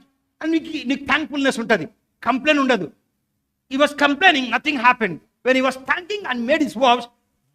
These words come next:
God said to fish, "Go and spring." అందుకే always you should thank God. ప్రతి క్షణం కూడా.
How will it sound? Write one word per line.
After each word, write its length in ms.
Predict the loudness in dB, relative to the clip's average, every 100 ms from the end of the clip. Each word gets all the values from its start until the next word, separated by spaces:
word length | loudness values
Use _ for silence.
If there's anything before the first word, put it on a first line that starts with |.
| _ _
God 220 | 0 0 0
said 180 | -6
to 140 | -6 -6 _ _ _ _ _ _
fish, 120 | -10 -10 _ -6
"Go 100 | -6
and 80 | -8
spring." 360 | -10 -10 -10 -12 _ _ _ _ _ _ _ _ _ _ _ _ _ _ _ _ -6
అందుకే 260 | -4 -4 -6
always 480 | -4 -2 -2 0
you 320 | 0 0 -6 -8
should 160 | -8
thank 380 | -8 -8 -6 -2
God. 140 | -2 -4 _ _ _ _ _ _ _ _ _ _ _
ప్రతి 240 | -14 -10 -10
క్షణం 320 | -6 -2 -2
కూడా. 300 | 0 -2 -4